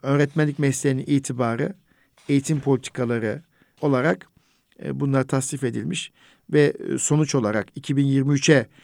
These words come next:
Cumhuriyetimizin yüzüncü yılına mektup kampanyası geçmişten geleceğe köprü kurarak gelecek nesillere anlamlı bir hatıra bırakmıştır. İşte bu hatıradan yola çıkarak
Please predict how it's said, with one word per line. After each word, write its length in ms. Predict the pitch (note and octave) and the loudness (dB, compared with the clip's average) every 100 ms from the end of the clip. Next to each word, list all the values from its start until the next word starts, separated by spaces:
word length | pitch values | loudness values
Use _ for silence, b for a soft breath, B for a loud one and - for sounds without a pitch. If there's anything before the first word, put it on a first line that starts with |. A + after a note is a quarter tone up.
| b b - | b b -2
Cumhuriyetimizin 720 | D3+ C#3+ C#3+ C#3+ C#3 D3 F3 | 2 4 4 2 0 2 2
yüzüncü 380 | C3+ B2+ C3+ D3+ | 0 0 0 2
yılına 180 | C#3 | 2
mektup 360 | B2+ B2+ - E3 | 0 -2 -4 -6
kampanyası 760 | C3+ B2 B2+ B2+ A#2+ - A#2+ C3+ - | -4 -2 -2 -2 -2 -2 -4 -4 -4
geçmişten 520 | C3 C3+ B2 D#3+ D#3 | -4 -4 -4 -2 0
geleceğe 360 | C3 A2+ A#2 | 0 0 -2
köprü 320 | G#2 C3 C3 C#3 | -2 -4 -6 -6
kurarak 380 | C3 A#2 E3 - B B B B | -4 0 -2 -4 B B B B
gelecek 420 | C3+ C3+ C3 D#3+ D3 | 4 6 6 2 0
nesillere 400 | B2+ A#2 A#2+ - | -4 -4 -6 -4
anlamlı 420 | C3+ C#3 C#3 D3 D#3+ | 0 2 2 2 0
bir 80 | |
hatıra 420 | C#3 C3 C3 C#3 A#2+ | 0 0 0 -2 -2
bırakmıştır. 500 | A#2+ A2 - - - | -4 -6 -12 -10 -10
İşte 280 | - E3 | -2 2
bu 220 | D#3+ D#3+ E3 B B B | 6 4 2 B B B
hatıradan 600 | - D3 C#3+ D#3+ D3+ D3+ | 2 2 4 2 2 2
yola 220 | C#3+ D3 | 4 2
çıkarak 540 | D#3 - C#3+ C3 A2+ | 0 0 2 2 -2